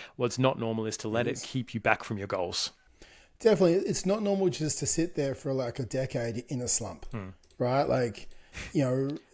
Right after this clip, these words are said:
Speaker 2: it, co-, common humanity. Well, unfortunately, that is normal. Um, but we don't want it to be the norm. We
Speaker 1: Hmm.
Speaker 2: want the norm to actually shift to being, "I want to express what I'm going through and I need help." And as men, we often don't want to ask for help,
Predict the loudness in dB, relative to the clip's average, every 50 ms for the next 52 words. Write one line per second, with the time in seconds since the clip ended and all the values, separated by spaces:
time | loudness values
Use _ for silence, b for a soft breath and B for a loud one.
0 | -8 -6 -6 -6 -6 0 6 8 8 8 8 6 4 2 2 4 2 2 2 2
1 | 2 2 0 0 -2 -2 -4 -6 -6 -2 0 0 0 0 0 -2 -2 -2 0 -2
2 | -2 -2 -2 -4 -4 -2 -2 -2 -4 -4 -4 -6 -6 -6 -10 -12 b b b b
3 | b b 0 2 2 4 4 2 4 6 6 6 6 6 4 2 4 4 4 4
4 | 2 0 0 -2 -2 -2 -2 -4 -2 -4 -4 -6 -6 -8 -12 -14 -18 _ -2 0
5 | 0 2 2 0 -2 -2 -2 -2 0 -2 -2 -2 -2 -2 -4 -4 -4 -4 -4 -4
6 | -2 0 0 -2 -2 -4 -6 -4 -2 0 0 0 0 0 -2 -4 b b b b
7 | b b _ _ 0 4 4 6 6 4 4 2 2 2 0 -2 -4 -4 -4 -4
8 | -2 -2 0 2 2 2 2 2 0 -2 -4 -8 _ _ 0 0 2 2 0 0
9 | 0 0 0 0 -2 -2 0 2 2 2 2 0 -2 b b b b b b b
10 | -2 -2 0 0 0 0 0 2 2 0 0 0 -2 -2 -4 -4 -6 -8 -8 -10
11 | -12 _ _ _ _ _ -2 0 2 2 2 2 2 4 6 6 6 6 4 4
12 | 2 0 2 4 4 4 4 4 2 0 2 2 2 2 2 0 -2 -4 -4 -4
13 | -6 -6 -6 -6 -6 -6 -6 -6 -4 -2 -2 -2 -2 -4